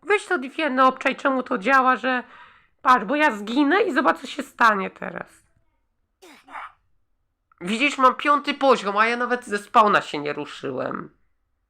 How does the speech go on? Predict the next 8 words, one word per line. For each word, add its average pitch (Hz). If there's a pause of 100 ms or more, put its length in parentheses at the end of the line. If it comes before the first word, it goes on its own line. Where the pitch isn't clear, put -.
(1300)
Widzisz? 254 (280)
Piąty 247
poziom. 147 (1000)
Weź 240
to, 185
Difieny, 160
napraw 143
jakoś. 139